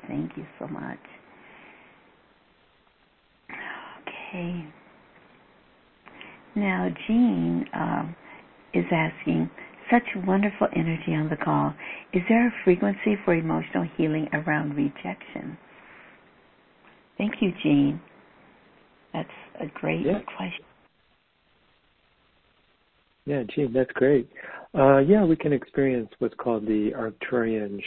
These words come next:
Speaker 2: shadow frequency, and that will, we can gear that towards, uh, working with, um,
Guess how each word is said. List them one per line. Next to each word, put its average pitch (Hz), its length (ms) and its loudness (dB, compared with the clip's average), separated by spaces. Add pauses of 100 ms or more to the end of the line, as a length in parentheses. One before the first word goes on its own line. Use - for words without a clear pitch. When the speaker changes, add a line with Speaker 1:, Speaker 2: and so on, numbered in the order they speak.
Speaker 2:
shadow 117 280 0 (100)
frequency, - 580 -8 (800)
and 101 200 -6
that 101 280 -6
will, 101 340 -8
we 131 240 -12
can 101 360 -6
gear 107 260 4
that 101 280 -2
towards, 104 520 -2
uh, 101 240 -6 (500)
working 101 540 -2
with, 98 200 -6 (180)
um, 95 600 -12